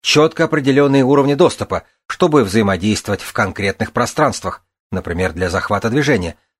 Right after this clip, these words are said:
доступ к возможности взаимодействовать через тактильные элементы и так далее. А платформы могут автоматически блокировать определённые возможности, вводить зоны без прикосновений.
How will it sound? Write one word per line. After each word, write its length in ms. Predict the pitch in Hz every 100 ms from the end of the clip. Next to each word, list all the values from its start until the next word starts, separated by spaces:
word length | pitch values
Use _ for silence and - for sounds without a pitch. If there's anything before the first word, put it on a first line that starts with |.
| -
доступ 360 | 123 - 127
к 120 | - -
возможности 600 | 120 107 135 117 113 117
взаимодействовать 680 | 101 104 104 123 - 123
через 260 | - 117 -
тактильные 420 | 101 - 117 101
элементы 340 | 117 151 139
и 20 | 131
так 160 | 123
далее. 300 | 95 82 76 _ _ _ _ -
А 140 | 113
платформы 680 | 127 139 - 202 202 110 92
могут 380 | 104 131 113 -
автоматически 840 | 120 - 120 117 131 156 135 -
блокировать 580 | 113 107 - 143 127 120
определённые 580 | 117 104 107 110 101 101
возможности, 680 | 95 123 147 90 - - - _ _ -
вводить 540 | 123 123 131 135 - _
зоны 420 | 120 101 165 151
без 260 | 123 139 -
прикосновений. 720 | 131 123 117 107 85 76 71